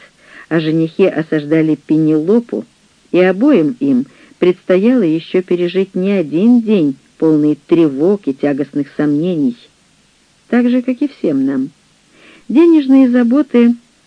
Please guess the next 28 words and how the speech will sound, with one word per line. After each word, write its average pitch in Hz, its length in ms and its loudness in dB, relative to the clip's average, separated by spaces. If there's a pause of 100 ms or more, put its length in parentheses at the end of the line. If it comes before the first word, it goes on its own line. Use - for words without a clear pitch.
(280)
спали 262 420 0
с - 60 -16
моих 185 300 -4
плеч 202 320 -2
после 175 260 -6
того, 226 260 -2
как - 220 -6
я 214 100 0
получил 180 540 -2
наследство. 139 800 -8 (520)
Но 196 160 2
разве 240 600 2 (880)
черная 226 800 2 (480)
забота 151 800 -6
не 165 320 -4
сидит 220 340 -2
в - 200 -20
седле 170 420 0
за 160 140 -6
спиной 160 560 -2
у 160 100 -4
баронетов, 190 800 -4 (460)
так 240 260 0
же, 240 100 0
как 233 220 -2 (160)
у 180 100 0
любых 175 580 -2 (280)
всадников? 190 580 -8